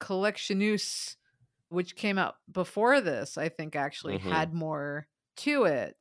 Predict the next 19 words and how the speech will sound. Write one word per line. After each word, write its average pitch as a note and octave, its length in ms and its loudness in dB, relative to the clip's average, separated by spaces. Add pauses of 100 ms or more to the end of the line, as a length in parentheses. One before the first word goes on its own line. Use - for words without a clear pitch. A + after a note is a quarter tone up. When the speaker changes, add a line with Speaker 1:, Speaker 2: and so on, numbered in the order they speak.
(140)
Speaker 1:
in F3+ 120 0
a D#3+ 80 -2
way. C#3 640 -4
It F#3+ 100 0
was F#3 160 2
a F3+ 40 -6
little F#3 300 2
less, E3 600 0 (1120)
like, G3+ 160 0
this C4+ 160 4
movie C4+ 240 0
kinda A#3 220 2
wraps F3+ 400 6
up F#3+ 200 2
in F3 100 0
a D#3+ 80 0
really F3 260 0
nice D#3+ 360 -4
bow D3 720 -4